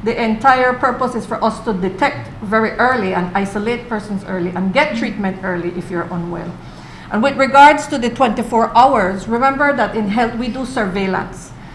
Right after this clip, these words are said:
So the incubation period of this virus is anywhere from one to fourteen days, right? So you can be exposed, and on day thirteen you start with symptoms.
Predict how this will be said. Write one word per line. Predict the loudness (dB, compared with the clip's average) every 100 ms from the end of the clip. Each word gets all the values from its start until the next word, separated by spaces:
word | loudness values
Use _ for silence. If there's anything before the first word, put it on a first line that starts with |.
| -18 -18 -14
So | 4 6 6 0 -6 -10
the | -8
incubation | -4 -2 -2 -2 -2 0 -2
period | 0 -2 0 0
of | -2 -4
this | -6 2
virus | 2 4 0 -4
is | -6 -2
anywhere | 0 0 0
from | -2 0
one | 2 4 2
to | 0
fourteen | -6 -2 -2 -2 -2 -2
days, | -2 -6 -6 -14 -16 -8
right? | 2 2 2 -6 -14 -16 -18 -18 -18
So | 0 4 4
you | 2
can | 6 6 6 0 0
be | 2
exposed, | 0 -2 2 4 4
and | 2
on | 2 2
day | 0
thirteen | 2 6 6 6 2 4 2
you | 0
start | -2 -4 -4
with | -10
symptoms. | -8 -8 -8 -12 -12 -14